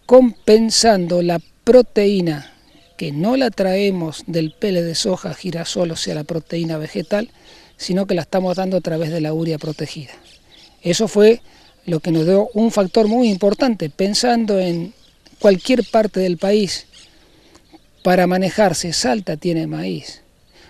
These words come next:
puede tener rollo de gatón panic. Corriente puede tener, importar maíz y tiene rollo rastrojo de arroz. Tenemos Córdoba trabajando con una cáscara de arroz. Y tenemos estos lugares como es esta zona de,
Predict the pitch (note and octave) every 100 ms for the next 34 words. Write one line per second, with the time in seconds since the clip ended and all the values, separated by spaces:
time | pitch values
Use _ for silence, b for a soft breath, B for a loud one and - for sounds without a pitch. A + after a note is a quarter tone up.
0 | b - A#3 A3+ F#3+ F#3+ G3 F#3 F3+ E3+
1 | D#3+ D#3 D#3+ E3+ D#3+ - G#3 D3+ C#3 _
2 | _ _ - b b b b - G#3+ C4+
3 | C#4+ F#3 E3+ - G#3 F#3+ E3 E3+ F#3 D#3+
4 | b b b _ - E3+ F#3 E3+ G#3+ G#3
5 | F#3+ F#3 A#3+ A#3 - E3 D3+ F#3+ E3 F3
6 | F#3 F3 D3+ - G3+ - - C#3+ D3 G3
7 | A#3 D#3+ - _ b b b b b -
8 | F#3+ A#3 G#3 - C#4 A#3+ G3 F3 F3 E3+
9 | - G#3+ G3 F3+ - _ _ _ - F3+
10 | G#3 F3 - G#3 - F3+ E3 E3+ G3 B3
11 | F3+ - _ _ b b b b _ A3+
12 | G3 G#3 A#3 A3 - G#3 G3+ A3 G#3+ F3+
13 | - E3 F3 E3 - D#3 - F#3 E3 D#3+